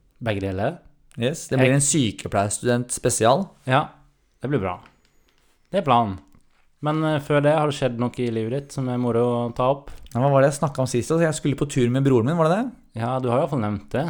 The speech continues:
Speaker 1: Hvordan gikk det?
Speaker 2: Nei, vi skulle jo, eh, gå, eh, på felttur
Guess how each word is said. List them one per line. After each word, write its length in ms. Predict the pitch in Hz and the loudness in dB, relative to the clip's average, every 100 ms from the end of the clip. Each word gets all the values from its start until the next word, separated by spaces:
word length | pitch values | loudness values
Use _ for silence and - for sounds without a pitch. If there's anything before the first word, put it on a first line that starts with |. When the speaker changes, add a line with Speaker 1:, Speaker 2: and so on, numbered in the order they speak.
| 143 | -6
Speaker 1:
Hvordan 260 | 143 147 135 | -4 -2 -2
gikk 80 | |
det? 160 | 139 196 - - _ _ _ _ _ _ _ - | -2 -6 -8 -20 _ _ _ _ _ _ _ -2
Speaker 2:
Nei, 120 | 156 170 | 2 4
vi 120 | 170 | 2
skulle 320 | 170 160 117 | 0 0 4
jo, 400 | 120 127 131 127 | 6 6 6 4
eh, 1120 | 127 131 127 127 123 123 123 123 120 120 120 - - 113 | 4 4 2 2 2 2 2 2 0 0 -4 -8 -12 -4
gå, 600 | 113 107 113 117 123 110 - - - - - | 0 2 2 2 0 -4 -12 -20 -20 -20 -12
eh, 380 | 117 120 117 117 110 | -8 -4 -4 -4 -4
på 100 | 120 | -4
felttur 380 | 113 - 139 | -4 -2 -4